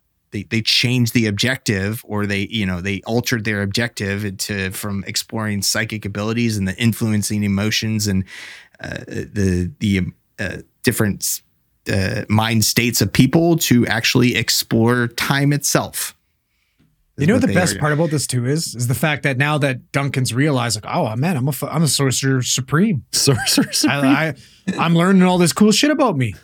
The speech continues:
Speaker 2: Like, this is perfect. Now, to create a bunch of, you know, validity to whatever the fuck Nichols is talking about, I can just show everybody my psychic powers and prove that all this is real 'cause I'm a fucking psychic. I'm sure that's what he did, right?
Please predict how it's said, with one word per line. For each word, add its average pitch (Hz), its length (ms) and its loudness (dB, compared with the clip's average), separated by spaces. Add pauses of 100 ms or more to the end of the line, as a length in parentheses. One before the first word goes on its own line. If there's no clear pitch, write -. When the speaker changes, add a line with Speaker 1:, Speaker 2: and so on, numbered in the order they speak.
(160)
Speaker 2:
Like, 127 200 -2
this 160 160 2
is 175 80 4
perfect. 262 460 0 (240)
Now, 214 500 4 (460)
to 165 100 0
create 175 380 0 (160)
a 156 60 -4
bunch 165 280 2
of, 151 260 2 (340)
you 156 100 0
know, 135 340 0
validity 190 600 4
to 175 140 2
whatever 170 280 2
the 170 80 2
fuck 180 320 -2 (220)
Nichols 165 420 4
is 131 100 2
talking 262 300 4
about, 180 240 2
I 247 160 2
can 247 100 4
just 175 180 4
show 165 200 4
everybody 202 300 6
my 208 120 6
psychic 202 400 0
powers 269 480 -2 (260)
and 165 160 2
prove 220 300 8
that 202 140 6
all 226 140 4
this 214 140 4
is 202 120 4
real 254 240 4
'cause 139 100 0
I'm 165 120 2
a 165 40 0
fucking 214 300 0
psychic. 277 460 -2 (560)
I'm 127 100 0
sure 214 160 4
that's 170 180 2
what 156 80 4
he 156 80 4
did, 196 220 4
right? 214 260 2